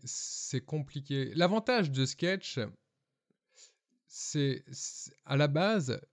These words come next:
c'est un outil qui fait une seule chose. Bon, c'est vrai que là, sur la dernière mise à jour, ils ont rajouté un peu le prototypage, bon, légèrement, mais à la base, il f-, c'est, c'est dédié à une seule chose. Par contre, son avantage, c'est que c'est la communauté, de par les plugins, qui vont rajouter des fonctionnalités.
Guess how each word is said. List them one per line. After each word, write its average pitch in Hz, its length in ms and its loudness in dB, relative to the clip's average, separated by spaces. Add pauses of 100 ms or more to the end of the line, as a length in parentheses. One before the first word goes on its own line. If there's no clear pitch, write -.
(180)
c'est - 200 0
un 131 160 6
outil 160 280 2
qui 139 160 -4
fait - 280 -2
une 151 140 2
seule 139 220 0
chose. 107 320 -6
Bon, 120 260 -4
c'est - 160 -8
vrai 147 160 0
que - 100 -4
là, 143 160 4
sur 135 160 -6
la 117 80 0
dernière 123 360 0
mise 120 180 -2
à 123 80 2
jour, 135 260 0
ils 120 140 -4
ont 110 80 -2
rajouté 117 320 -6
un 123 100 -2
peu 127 160 -4
le 120 60 0
prototypage, 120 920 -2
bon, 107 400 -6
légèrement, 117 600 -2
mais 117 220 -2
à 143 100 0
la 180 80 4
base, 202 320 0
il 127 160 -4
f-, - 180 -16
c'est, 127 360 -4
c'est 131 280 -4
dédié 139 400 0
à 147 80 2
une 135 120 -2
seule 131 200 -4
chose. 113 300 -6 (460)
Par 160 120 2
contre, 226 240 0
son 143 140 2
avantage, 165 500 0
c'est 139 80 -8
que 135 60 -10
c'est 147 140 -2
la 123 100 2
communauté, 151 720 4
de 120 220 0
par 143 240 2
les 127 100 0
plugins, 151 540 0
qui - 160 -4
vont 123 240 0
rajouter 147 480 4
des 131 100 0
fonctionnalités. 117 800 -4